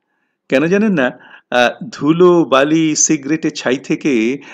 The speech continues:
আমরা গোয়েন্দারা এই বড় বড় খুনের কিনারা করে ফেলি।" সোমনাথ মুচকি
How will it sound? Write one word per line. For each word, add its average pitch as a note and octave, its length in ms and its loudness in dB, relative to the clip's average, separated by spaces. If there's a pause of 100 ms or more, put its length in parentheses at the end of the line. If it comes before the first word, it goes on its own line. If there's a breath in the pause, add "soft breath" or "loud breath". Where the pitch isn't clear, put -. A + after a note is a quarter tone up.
(120 loud breath)
আমরা C3 260 0
গোয়েন্দারা B2+ 680 0
এই F#3+ 100 -2
বড় F#3 260 0
বড় A#3 180 0
খুনের G3 540 0
কিনারা A3 320 -2
করে D#3+ 300 0
ফেলি।" F#2+ 260 -6 (960)
সোমনাথ B2 560 -4 (460)
মুচকি D3+ 380 -4